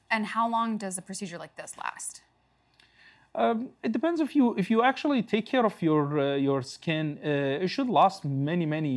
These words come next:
Speaker 2: years. But
Speaker 1: Mm-hmm.
Speaker 2: again, if the main reason why you got the, the, got the under eye, uh, discoloration still exists in your, uh, in your life, meaning stress, poor sleeping habits, poor diet,
Speaker 1: Mm-hmm.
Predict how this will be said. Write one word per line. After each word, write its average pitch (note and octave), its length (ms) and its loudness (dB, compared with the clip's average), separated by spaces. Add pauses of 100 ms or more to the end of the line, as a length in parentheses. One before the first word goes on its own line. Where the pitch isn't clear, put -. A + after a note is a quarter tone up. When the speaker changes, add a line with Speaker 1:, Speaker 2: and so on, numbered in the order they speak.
Speaker 2:
years. A2+ 320 0
But C3+ 280 0
Speaker 1:
Mm-hmm. - 120 -10
Speaker 2:
again, E3+ 260 0
if D3 140 -6 (220)
the C#3+ 120 2
main E3 440 0 (140)
reason D3 420 0
why B2 100 2 (120)
you B2+ 60 2 (180)
got C3+ 320 6 (140)
the, C3+ 180 2 (500)
the, C#3 80 -6
got C3 240 0
the A#2+ 640 0
under C3 260 0
eye, A#2+ 380 2 (100)
uh, A#2 100 -4
discoloration B2 880 -2 (300)
still F#3+ 320 2
exists C#3+ 420 0
in C3 140 -2
your, B2 220 0 (120)
uh, B2+ 340 -4
in B2+ 80 -2
your A#2+ 200 0
life, B2+ 400 2
meaning A#2+ 460 -2 (320)
stress, - 600 -2 (200)
poor C#3+ 180 2
sleeping C#3+ 460 -2
habits, A#2+ 600 2 (140)
poor C#3+ 220 2
diet, B2+ 640 2
Speaker 1:
Mm-hmm. G3 340 -18